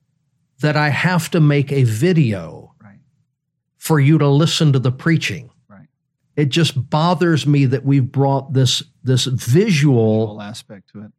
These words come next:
Speaker 1: into faith cometh by hearing, and hearing by the word of God. And now people that are looking for preaching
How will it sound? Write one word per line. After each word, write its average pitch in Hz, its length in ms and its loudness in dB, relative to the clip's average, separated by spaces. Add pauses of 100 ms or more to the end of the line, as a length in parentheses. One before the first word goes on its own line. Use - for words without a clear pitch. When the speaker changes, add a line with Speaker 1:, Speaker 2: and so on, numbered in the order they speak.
Speaker 1:
into 147 420 2
faith 185 460 -2
cometh 170 440 0
by 139 260 0
hearing, 139 1000 0
and 135 180 0
hearing 180 680 2
by 147 160 0
the 139 100 0
word 131 280 2
of 107 120 -2
God. 120 600 -2
And 131 220 2
now 147 680 0 (540)
people 180 280 0
that 160 140 2
are 143 100 2
looking 175 440 2
for 147 180 -2
preaching 120 880 0